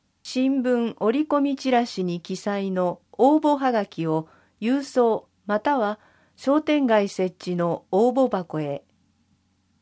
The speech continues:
なお、一、郵送は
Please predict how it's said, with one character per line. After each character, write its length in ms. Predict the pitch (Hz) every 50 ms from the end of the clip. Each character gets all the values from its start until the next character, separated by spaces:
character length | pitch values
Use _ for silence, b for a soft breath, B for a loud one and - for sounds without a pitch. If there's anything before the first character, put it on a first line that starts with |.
| _ _ _ _ _ _ _ _ _ _ -
な 180 | 214 214 196
お、 200 | 180 170 170 170 _ _ _ _ _ _ _
一、 460 | 185 180 165 - - 190 190 - - _ _ _ _ _ _ _ _ _ _
郵 240 | 202 214 240 269 277
送 360 | 277 - 262 240 240 226 220
は 240 | 214 202 196 196